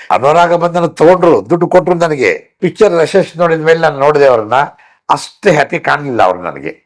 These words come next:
"ಸರ್, ನೀವು ಪಿಕ್ಚರ್ ನೋಡಿದ್ರಿ, ಅಷ್ಟು ಹ್ಯಾಪಿ ಕಾಣ್ಲಿಲ್ಲ" ಅಂತಂದೆ. "ಯಾಕೋ ಬಸವಕುಮಾರ್, ನನಗೂ ಸ್ವಲ್ಪ ಇದು" ಅಂತಂದ್. "ಬೇಡ ಸರ್, ನಿಮ್ ದುಡ್ಡು ನಾನು ವಾಪಸ್ ಕೊಟ್ಬಿಡ್ತೀನಿ" ಅಂತ.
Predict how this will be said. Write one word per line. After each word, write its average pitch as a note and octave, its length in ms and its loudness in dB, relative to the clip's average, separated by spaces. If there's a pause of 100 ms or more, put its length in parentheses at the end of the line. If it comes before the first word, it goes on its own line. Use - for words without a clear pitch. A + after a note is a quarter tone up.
"ಸರ್, G#2+ 160 0
ನೀವು G2+ 180 -10
ಪಿಕ್ಚರ್ A#2+ 380 -2
ನೋಡಿದ್ರಿ, G#2+ 560 -2
ಅಷ್ಟು F#2+ 240 -4
ಹ್ಯಾಪಿ F2+ 280 -8
ಕಾಣ್ಲಿಲ್ಲ" F2+ 460 -4
ಅಂತಂದೆ. D#2+ 800 -8
"ಯಾಕೋ B2+ 240 -6
ಬಸವಕುಮಾರ್, A2+ 480 -4
ನನಗೂ G2 220 -2
ಸ್ವಲ್ಪ F#2+ 280 -8
ಇದು" F2 180 -4
ಅಂತಂದ್. D2+ 280 -6
"ಬೇಡ B2+ 220 0
ಸರ್, - 460 -6
ನಿಮ್ B2+ 160 -6
ದುಡ್ಡು C3 200 2
ನಾನು F#2 100 -4
ವಾಪಸ್ E2 240 -2
ಕೊಟ್ಬಿಡ್ತೀನಿ" - 480 -16
ಅಂತ. - 200 -20